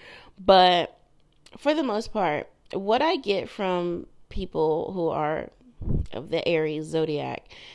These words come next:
is that they, they just, what they want, they will have by any means necessary. Like, that's what I get from them. I get a very Malcolm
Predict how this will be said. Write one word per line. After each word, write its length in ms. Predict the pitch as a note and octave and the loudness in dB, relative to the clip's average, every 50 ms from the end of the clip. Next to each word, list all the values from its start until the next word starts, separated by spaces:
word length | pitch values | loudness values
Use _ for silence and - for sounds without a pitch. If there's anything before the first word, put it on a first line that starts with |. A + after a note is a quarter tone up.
| - - | -10 -6
is 160 | - F#3 F#3+ | -4 0 2
that 220 | G3 F#3 F3+ G3 | 4 4 4 2
they, 520 | G3 G3 F#3 F#3+ F#3+ F#3+ F#3+ F#3+ - A3+ - _ _ _ _ _ _ _ _ _ - - | 2 0 2 2 0 0 -2 -4 -6 -10 -14 _ _ _ _ _ _ _ _ _ 0 2
they 160 | G#3+ A3+ A#3+ | 4 4 4
just, 680 | G3+ - G#3 A#3 B3+ B3 A#3 - - - - - - - - - - - - - - - - - - _ _ _ _ _ _ _ - | 2 -2 -4 -2 -4 -4 -4 -8 -12 -14 -16 -16 -4 -2 -2 -2 -2 -4 -10 -16 -18 -20 -20 -20 -20 _ _ _ _ _ _ _ 0
what 240 | G#3 B3+ C4+ B3+ | 2 2 4 4
they 160 | C4 B3 B3 A#3+ | 4 4 4 4
want, 560 | G3+ F#3 F#3 G3+ G#3 A3+ B3 B3+ A#3+ D#3+ G3 | 0 -2 -2 0 0 2 2 0 -2 -2 0
they 140 | G#3 F#3+ F3+ | 0 0 2
will 180 | E3 D#3+ E3+ | 0 -2 -2
have 560 | F3 - - - - - D#2+ - - - - - - - - - - - - | 0 0 2 2 2 2 -2 -4 -8 -10 -14 -16 -20 -12 -8 -6 -6 -6 -4
by 220 | - F3+ F#3+ F#3 F3 | 2 4 4 4 4
any 280 | - F#3 F#3+ F#3 F#3 | 4 2 2 2 2
means 320 | F#3 F3+ E3+ E3 D#3+ E3 - | 2 0 0 -2 -2 -4 -6
necessary. 760 | - - - - - - - - - - - - - - - - | -8 -6 -8 -8 -10 -10 -10 -10 -8 -8 -6 -6 -6 -6 -6 -4
Like, 540 | E3+ E3+ E3+ E3+ E3+ E3 - - - - - _ _ _ _ _ _ _ _ _ | -2 0 0 2 2 0 -2 -6 -12 -20 -20 _ _ _ _ _ _ _ _ _
that's 280 | - G#3+ A#3 C4+ - C4 | 6 6 6 6 2 -2
what 100 | B3+ A3 | 0 0
I 120 | F#3+ F#3 | 0 0
get 240 | - - D#3 D3+ - | 0 0 -2 -2 -2
from 160 | - C3+ - | -4 -8 -10
them. 180 | - - - - - | -8 -8 -8 -4 -2
I 100 | - E3+ | -2 -2
get 200 | G3+ A3+ G#3+ G3 | 0 0 0 0
a 60 | E3+ | 0
very 260 | E3+ F3+ F#3+ F3+ E3 | 0 0 0 0 0
Malcolm 560 | D#3+ E3 E3 E3 E3 E3+ - - F3 E3 - | 0 -2 -2 -2 -2 -4 -4 -4 -4 -4 -4